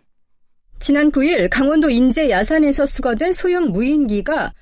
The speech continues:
주한미군의 고고도 미사일 방어 체계, 사드가 배치된 경북 성주 골프장을 정찰했으며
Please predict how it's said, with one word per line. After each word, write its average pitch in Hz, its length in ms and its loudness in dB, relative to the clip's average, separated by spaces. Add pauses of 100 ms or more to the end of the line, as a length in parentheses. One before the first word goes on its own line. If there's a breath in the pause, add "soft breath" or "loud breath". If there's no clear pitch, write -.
(160)
주한미군의 285 680 -2
고고도 311 420 -4
미사일 208 400 -4
방어 214 280 -6
체계, 180 460 -6 (160)
사드가 302 560 -6
배치된 226 680 -6
경북 226 360 -4
성주 339 380 -4
골프장을 233 600 -6
정찰했으며 233 920 -4